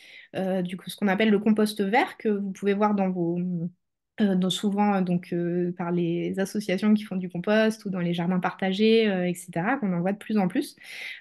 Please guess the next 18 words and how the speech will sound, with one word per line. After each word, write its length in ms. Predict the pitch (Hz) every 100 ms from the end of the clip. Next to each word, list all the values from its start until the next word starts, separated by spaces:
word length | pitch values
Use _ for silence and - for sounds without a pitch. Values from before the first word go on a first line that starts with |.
| -
Euh, 240 | 196 190
sachez 320 | 180 220 339
que 100 | 339
vous 140 | 226 214
pouvez 260 | 269 311
planter 480 | 359 285 269 294 440 -
directement 580 | - 254 247 247 247 320
dans 140 | 254
du 140 | 208 208
compost. 380 | 277 262 269
Souvent, 220 | - 220 254
on 140 | 247
le 100 | 208
mélange 320 | 214 277 294
à 60 | 214
de 140 | 202
la 160 | 190 190
terre. 260 | 262 277